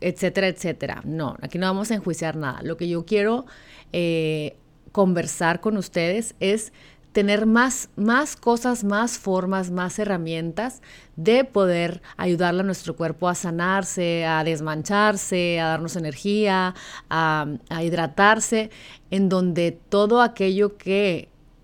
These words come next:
no esté en nuestro control, en donde todo aquello que, en donde saben que, que hay, que hay productos en los que,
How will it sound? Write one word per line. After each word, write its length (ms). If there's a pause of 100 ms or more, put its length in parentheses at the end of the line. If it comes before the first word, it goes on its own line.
(140)
no 160
esté 200
en 20
nuestro 260
control, 680
en 200
donde 200
todo 220
aquello 400
que, 300 (340)
en 140
donde 420 (300)
saben 400
que, 340
que 60
hay, 280
que 100
hay 100
productos 500
en 80
los 140
que, 160